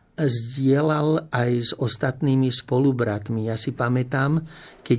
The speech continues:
mi bol inštruktorom tretej probácie, ako vlastne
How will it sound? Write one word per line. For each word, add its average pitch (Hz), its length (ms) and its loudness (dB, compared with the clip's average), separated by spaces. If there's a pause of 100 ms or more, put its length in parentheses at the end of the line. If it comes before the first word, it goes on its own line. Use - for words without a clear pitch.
mi 135 80 6
bol 123 320 2
inštruktorom 131 880 0
tretej 123 480 -2
probácie, 113 1040 -2 (400)
ako 139 240 -2
vlastne 160 720 -2